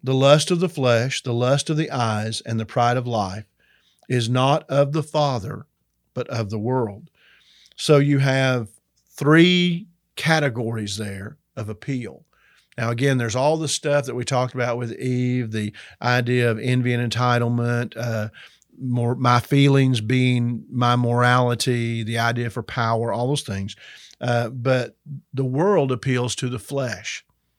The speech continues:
the lust of the flesh. That is to satisfy the senses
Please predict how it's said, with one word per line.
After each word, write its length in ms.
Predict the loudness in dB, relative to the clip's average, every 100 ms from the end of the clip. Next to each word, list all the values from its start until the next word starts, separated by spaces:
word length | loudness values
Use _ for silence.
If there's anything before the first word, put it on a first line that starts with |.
| _ _ _
the 100 | -6
lust 560 | 0 4 6 4 0 -4
of 180 | -6
the 100 | -4
flesh. 580 | -6 0 0 0 -4 -12 -18 -20 _
That 160 | 6 6
is 160 | 4
to 160 | 0 -2
satisfy 880 | 0 0 2 2 0 -2 -2 -4 -4
the 160 | -4
senses 840 | -4 -2 0 0 0 -4 -4 -8